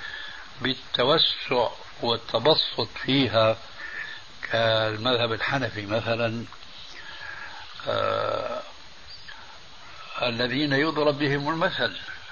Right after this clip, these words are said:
في تخيلهم أحكام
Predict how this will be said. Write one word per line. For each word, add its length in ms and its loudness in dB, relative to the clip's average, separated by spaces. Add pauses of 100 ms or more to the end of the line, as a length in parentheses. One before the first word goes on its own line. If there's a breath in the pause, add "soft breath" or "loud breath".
(260)
في 240 -4
تخيلهم 880 2
أحكام 840 6